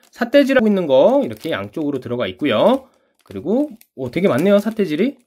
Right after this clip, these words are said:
어, 그 다음에 이렇게 뭐 쥐어줄 수 있는 그런 부품 딱 두 개만 빼서 쓰셨네요. 세 개만. 참, 이, 이 정도면 뭐 거의 새 거죠, 뭐.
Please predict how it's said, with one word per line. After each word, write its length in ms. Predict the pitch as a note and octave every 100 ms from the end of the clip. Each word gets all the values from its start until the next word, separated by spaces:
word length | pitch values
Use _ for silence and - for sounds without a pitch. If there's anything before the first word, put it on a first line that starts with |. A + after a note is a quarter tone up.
| _
어, 120 | G2 F#2
그 60 |
다음에 160 | G2+ G2
이렇게 400 | F#2+ C#3+ G#3 A#3+
뭐 200 | C#3+ A2
쥐어줄 440 | - D#3+ A3 A3
수 160 | G#3 C#3
있는 280 | A#2+ A2+ F#2+
그런 360 | A#2+ C#3 G#2+ - _
부품 440 | - A2 D#3 B2 - _ -
딱 160 | D3+ -
두 180 | - C3+
개만 480 | F#3 F3+ D#3+ D#3
빼서 220 | D3 F3 D#3+
쓰셨네요. 560 | - E3 F3 C3 A2+
세 160 | G#2+ F#3+
개만. 460 | E3+ B2 A2 G#2+ F#2 _ _ _ _ _
참, 200 | - -
이, 100 | A#2
이 260 | C3 F3 C#3+
정도면 380 | F#3+ G3+ G3 G3
뭐 100 | C#3+
거의 220 | - C3+
새 200 | - G#3+
거죠, 260 | A#3 C#3+ D#3+
뭐. 320 | A#2+ A2+